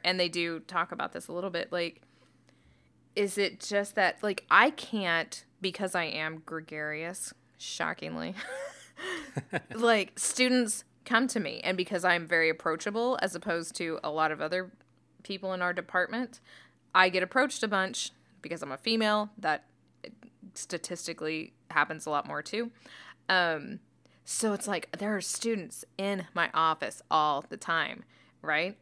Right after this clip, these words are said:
Speaker 1: And so how much of this is, "I have to do this on the weekend, so no one will talk to me"? <laughs>
Speaker 2: Oh, yeah. I mean, I definitely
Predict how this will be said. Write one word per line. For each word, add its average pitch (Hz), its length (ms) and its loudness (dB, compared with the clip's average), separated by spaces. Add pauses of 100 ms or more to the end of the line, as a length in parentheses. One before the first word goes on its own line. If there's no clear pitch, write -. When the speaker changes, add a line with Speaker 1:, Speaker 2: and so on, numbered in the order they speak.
(120)
Speaker 1:
And 175 120 -2
so 165 120 2
how 226 180 4
much 269 180 2
of 180 160 0
this 180 360 4
is, 143 500 -4 (1000)
"I 190 100 8
have 175 200 6
to - 80 -6
do 160 120 -8
this 156 160 -8
on 143 80 -4
the 147 80 -6
weekend, 151 480 -8
so - 260 -2
no 160 200 -4
one 165 160 -4
will 165 80 -8
talk - 260 -4
to - 80 -14
me"? - 240 -2
<laughs> - 40 -20 (1800)
Speaker 2:
Oh, 175 60 6
yeah. 196 220 4 (120)
I 104 60 0
mean, 110 160 0
I 110 140 2
definitely 113 640 2